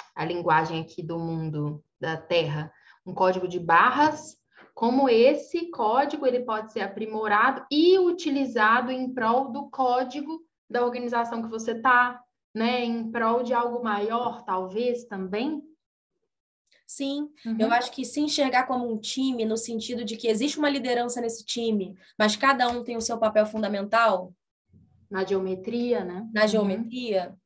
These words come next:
Speaker 2: isso é uma coisa fundamental, porque aí a pessoa que tá, por exemplo, começando a carreira, o estagiário, por exemplo, que ele, ele entra ali, ele acha que ele,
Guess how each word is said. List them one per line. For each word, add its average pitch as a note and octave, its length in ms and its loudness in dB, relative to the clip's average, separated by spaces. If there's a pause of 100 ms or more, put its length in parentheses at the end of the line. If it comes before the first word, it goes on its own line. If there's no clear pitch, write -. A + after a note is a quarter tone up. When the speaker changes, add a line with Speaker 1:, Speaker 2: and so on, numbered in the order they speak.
(200)
Speaker 2:
isso A#3 220 -2
é - 20 4
uma A3+ 140 2
coisa A#3+ 220 -4
fundamental, C#4+ 1000 0
porque A3+ 200 -6
aí B3 320 4 (400)
a A#3 120 2
pessoa C4 480 -2
que A#3+ 140 -10
tá, G3+ 380 2
por G#3 140 -4
exemplo, G3 300 -4
começando G#3+ 380 -2
a A#3 40 2
carreira, G#3+ 400 -2
o G#3 40 -2
estagiário, G#3 720 -4
por E3+ 120 -16
exemplo, G3+ 400 -2 (480)
que C4+ 80 -4
ele, C#4 120 6 (160)
ele C4+ 180 2
entra D#4+ 240 2
ali, C4 140 0
ele D4 140 4
acha D4 240 0
que - 280 -10
ele, D4 260 0